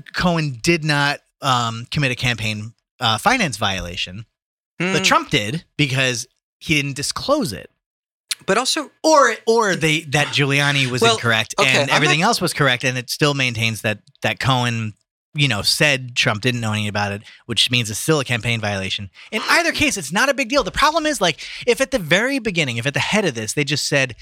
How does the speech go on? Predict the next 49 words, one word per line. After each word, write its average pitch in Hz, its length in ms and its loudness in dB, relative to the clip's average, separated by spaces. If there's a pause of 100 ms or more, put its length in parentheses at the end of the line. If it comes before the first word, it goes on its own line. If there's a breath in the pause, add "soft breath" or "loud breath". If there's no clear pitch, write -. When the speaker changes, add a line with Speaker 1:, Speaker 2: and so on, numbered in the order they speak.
(260 loud breath)
Speaker 1:
"Yeah, 147 520 2
all 131 220 4
right," 104 360 -2 (360 soft breath)
then 175 360 0 (420)
literally 185 580 2
it - 20 0
would 165 140 0
have 147 40 -4
been 156 120 2
a - 20 -2
fine 151 640 0
and 127 160 -2
it 139 60 -2
would 151 100 0
have 143 60 -6
been 135 200 0
done. 123 420 0 (120)
And 165 220 2
I 170 80 2
literally 170 400 0
just 135 160 -2
a - 20 4
monetary 156 640 0
fine, 131 480 -2 (100)
no 147 400 0
problem 165 440 0
whatsoever. 135 640 0
It'll 139 320 -2
co-, 156 280 -4
you 175 100 -2
know, 117 140 0
an 123 180 -4
uncomfortable 139 600 -2
moment 120 440 -2
between 117 320 -6
Melania 123 440 0
and 101 180 -6
Trump 110 240 -6
and 127 140 -4
whatever, 147 340 0
but 117 200 -4 (300 loud breath)
it's - 160 -4
not 233 140 0
that 185 140 2
big 185 120 2
of 175 60 -4
a 143 60 -6
fucking 127 340 -2
deal. 127 340 -2